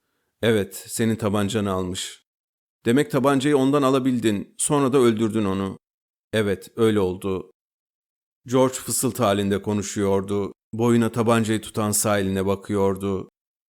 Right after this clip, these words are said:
Slim, George'u dirseğinden çekti. "Hadi gel George, gidip seninle bir iki kadeh yuvarlayalım." George,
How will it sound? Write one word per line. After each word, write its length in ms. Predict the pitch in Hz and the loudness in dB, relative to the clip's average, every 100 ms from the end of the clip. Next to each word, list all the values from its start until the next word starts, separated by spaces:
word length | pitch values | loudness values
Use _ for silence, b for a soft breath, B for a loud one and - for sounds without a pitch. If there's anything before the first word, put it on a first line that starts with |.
| _ | _
Slim, 460 | - - 156 117 - - | -4 0 2 0 -2 -4
George'u 400 | 131 131 123 120 | 0 2 0 0
dirseğinden 560 | 113 - 107 104 98 | 0 0 0 0 -2
çekti. 520 | 95 98 - 101 95 - _ _ _ _ | -4 -6 -4 -4 -4 -6 _ _ _ _
"Hadi 200 | 127 117 | -4 2
gel 200 | 110 98 | 2 2
George, 320 | 104 95 - - _ - | 0 -2 -4 -16 _ -16
gidip 240 | 113 131 | -6 -4
seninle 420 | - 123 123 120 | 0 2 4 2
bir 80 | 117 | 0
iki 200 | 110 - | -2 -4
kadeh 300 | 117 104 92 | -2 -2 -2
yuvarlayalım." 760 | 98 92 95 95 92 92 92 - _ _ _ _ _ _ | 0 0 2 2 0 -2 -6 -14 _ _ _ _ _ _
George, 320 | 120 123 123 | -2 2 2